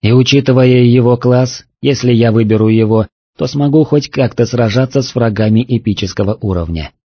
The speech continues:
Всё же не зря бог обмана постарался и устроил мне сброс всех навыков. Без этого, чувствую, сгрыз бы я себе руки по локоть от досады на столь бездарно потраченные очки развития.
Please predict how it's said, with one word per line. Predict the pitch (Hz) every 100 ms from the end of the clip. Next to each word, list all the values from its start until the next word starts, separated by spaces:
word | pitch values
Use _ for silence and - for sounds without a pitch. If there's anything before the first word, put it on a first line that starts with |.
| _ -
Всё | - 120
же | 101 123 117
не | 120 123
зря | 110 147 123
бог | 101 101 -
обмана | 107 110 110 104
постарался | 107 101 113 120 127 110 104
и |
устроил | 101 - 113 110 107
мне | 107 107
сброс | 101 110 104
всех | - 110 110
навыков. | 110 95 87 85 78 _ _ _ -
Без | 127 131 117
этого, | 139 139 139
чувствую, | 135 147 131 135 139 135 120 _ -
сгрыз | 113 120 156 160
бы | 151 156
я | 156
себе | 131 156 151
руки | 143 139 147
по | -
локоть | 135 131 123 123 123
от | 127 113
досады | 120 110 131 127 127
на | 123 113
столь | - 120
бездарно | 107 113 98 113 131 131
потраченные | 127 110 104 107 101 107 104 104
очки | 110 98 -
развития. | 98 92 90 87 87 80